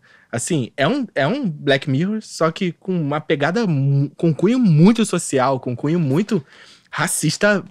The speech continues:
ao extremo, sabe? E tipo assim, pô, você, branco, querer hackear o cérebro de uma pessoa preta pra você ficar imortalmente dentro da, do corpo daquele preto, qual é o desejo de você como branco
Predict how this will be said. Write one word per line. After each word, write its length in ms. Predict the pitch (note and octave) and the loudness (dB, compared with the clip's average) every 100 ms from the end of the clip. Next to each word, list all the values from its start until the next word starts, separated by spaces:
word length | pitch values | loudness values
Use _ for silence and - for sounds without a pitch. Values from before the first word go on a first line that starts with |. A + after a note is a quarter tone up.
| - | -2
ao 160 | C#3 | 0
extremo, 440 | F3 - C3+ D3+ F3 | 0 0 2 2 0
sabe? 380 | - C3+ B2+ - - - | 0 0 0 -8 -12 -8
E 60 | |
tipo 160 | B2+ G3+ | -2 -2
assim, 220 | G3 D#3 | 0 -2
pô, 260 | C3+ G3 B2 _ - | 2 0 0 _ -2
você, 460 | C#3+ D#3+ - C3+ | 0 0 2 0
branco, 500 | A#2 C#3+ D#3 B2 - - _ _ | 2 2 2 0 -6 -16 _ _
querer 220 | C#3+ C#3 | -2 0
hackear 540 | C#3+ D3+ - C#3 C3 G3 | 0 -4 -2 -2 0 0
o 80 | |
cérebro 420 | - - D3 C#3 C3 | -2 2 2 2 -2
de 60 | |
uma 100 | D3+ | -2
pessoa 260 | D3 C#3 D3+ | -4 -2 -2
preta 260 | C#3+ C#3 C#3 | -2 -4 -2
pra 100 | C#3+ | 0
você 500 | D#3 - D3 C#3 A#2+ _ _ | 0 -2 0 0 -2 _ _
ficar 520 | - C3+ D3+ C#3+ D3+ | -14 -10 -6 0 2
imortalmente 840 | D#3 B3+ B3 - G#3+ F3 E3 D#3+ C#3 | 4 2 0 0 0 2 2 0 -2
dentro 240 | D3+ D#3 | -2 0
da, 100 | C#3+ - | -2 -2
do 120 | C#3+ B2+ | -6 -4
corpo 200 | C#3+ C#3 | -2 -2
daquele 280 | C3 C3 | -2 -6
preto, 280 | B2+ G3 G3+ | 0 -2 0
qual 160 | - A3+ | -2 -2
é 80 | A4 | -2
o 60 | |
desejo 280 | D#4+ F#3 D#3 | -2 -2 -2
de 40 | D3 | -2
você 220 | C#3 C#3 | -2 -2
como 180 | D3 D3+ | -2 -2
branco 540 | B2+ C3 G#3+ - A2+ | 2 2 0 -4 -10